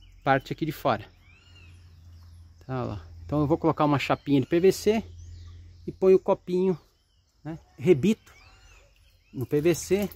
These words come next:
ponho o copinho mais pra cá. Aí ele vai ficar alguns centímetros mais pra cá e eu já coloco a calha. Vai ficar melhor. E esses copinhos também que tão derrubando na chapa, né? Alguns já começam a derrubar lá na chapa.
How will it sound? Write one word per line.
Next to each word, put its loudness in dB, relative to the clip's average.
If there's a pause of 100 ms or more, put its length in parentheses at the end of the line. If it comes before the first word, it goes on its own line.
(400)
ponho -2
o -2
copinho 0
mais 2
pra -4
cá. -4 (1300)
Aí -8
ele -4
vai 0
ficar -4
alguns 4
centímetros 2
mais 4
pra -2
cá 0
e 2
eu 2
já -4
coloco -2
a -6
calha. -2 (1400)
Vai -6
ficar -4
melhor. 2 (720)
E 0
esses -6
copinhos 0
também 4
que -10
tão -2
derrubando 2 (920)
na -2
chapa, 0
né? 0 (540)
Alguns -8
já -2
começam -2
a -2
derrubar 0
lá 0
na 0
chapa. -4